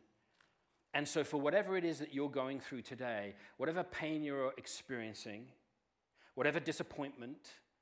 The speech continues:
or sadness or bereavement or rejection or anguish, whatever fear it is that you're feeling, whatever temptation is assailing you, whatever loneliness you have,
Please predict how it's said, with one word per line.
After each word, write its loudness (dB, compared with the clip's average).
or -4
sadness -4
or -10
bereavement -2
or -2
rejection 4
or 0
anguish, 2
whatever 4
fear 4
it 2
is 0
that -6
you're 0
feeling, -2
whatever 0
temptation -2
is -4
assailing 2
you, 0
whatever 6
loneliness 4
you -6
have, 2